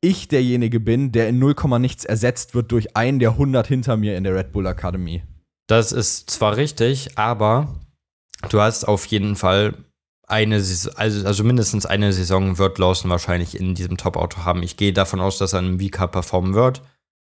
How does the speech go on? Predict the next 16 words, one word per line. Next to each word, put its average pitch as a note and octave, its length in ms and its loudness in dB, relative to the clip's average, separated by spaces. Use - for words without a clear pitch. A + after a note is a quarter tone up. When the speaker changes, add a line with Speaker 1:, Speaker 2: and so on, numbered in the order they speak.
Speaker 2:
Da G2+ 140 2
Speaker 1:
Also F#2+ 140 0
Speaker 2:
wird G2+ 80 2
Speaker 1:
Gasly G#2 200 2
Speaker 2:
auch G#2+ 40 -2
Speaker 1:
hatte A#2+ 140 -4
keine. G2+ 320 -2
Speaker 2:
Hm? D#3 160 2
Speaker 1:
Gasly G2+ 300 0
hatte B2 200 0
keine. G#2+ 380 -2
Speaker 2:
Liam G#2+ 240 2
Lawson G2+ 320 2
wird F#2 160 2
sie F2+ 140 -2
haben, G#2 360 -2